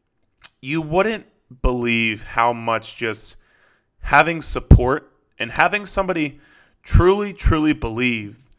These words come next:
first of all, having somebody hold you accountable, but having somebody truly, truly believe that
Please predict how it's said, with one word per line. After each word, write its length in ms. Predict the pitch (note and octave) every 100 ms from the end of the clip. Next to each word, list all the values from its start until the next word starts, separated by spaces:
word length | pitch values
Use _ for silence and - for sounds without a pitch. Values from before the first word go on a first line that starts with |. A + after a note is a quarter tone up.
| _ _ _ _ _ _
first 240 | - G3 F#3+
of 60 |
all, 60 | C#3+
having 200 | D3 C#3+
somebody 220 | C#3+ C3+
hold 180 | C3 B2+
you 60 |
accountable, 360 | C3+ A2 A2 A2
but 240 | A2 A2 - _
having 260 | - F3+ G#3+
somebody 320 | - G#3 G3+
truly, 400 | E3 - D3+ D#3+
truly 300 | D#3 D3 C#3
believe 440 | B2+ A2+ A#2 B2+ A#2
that 360 | A2 G2 -